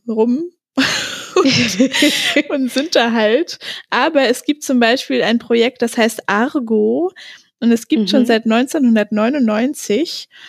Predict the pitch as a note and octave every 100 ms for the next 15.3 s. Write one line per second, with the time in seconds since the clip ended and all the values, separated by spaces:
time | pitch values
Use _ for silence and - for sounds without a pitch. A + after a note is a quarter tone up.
0 | - _ _ - C4 C4 C4 - A#3+ A#3+
1 | A3 A#3 A#3+ C#4 C#4 C#4 - - A#3 B3+
2 | - - - - B3 B3+ B3 - D4+ E4+
3 | E4+ A3+ A3+ D4 C#4 B3+ B3+ B3 G#3+ G#3
4 | B3 C#4 B3+ A#3 A3+ A3+ A#3 A3+ F#3 G3
5 | B3+ F4 _ _ _ _ _ _ _ _
6 | _ _ G#3 A3 A#3 - A3 G3+ G3+ A#3
7 | _ G#3+ G#3+ G3+ A#3 G#3+ A3+ C4 - A3
8 | A3+ - G#3 G#3+ A#3 B3 - B3+ A#3+ C#4+
9 | - C4 A#3 D#4 F#4 - G3+ G#3 B3+ F#4+
10 | - - - - - - A3+ C#4 C#4+ A#3+
11 | B3 D4+ - C4+ A#3+ A#3+ D4+ C#4 B3 B3+
12 | B3 - - - - A3+ A#3+ A#3 B3 D4
13 | - B3+ - E4+ B3 - - E4 D4 A3
14 | A3+ G#3+ - C#4+ - - - - F#3+ F3
15 | - F3+ F#3+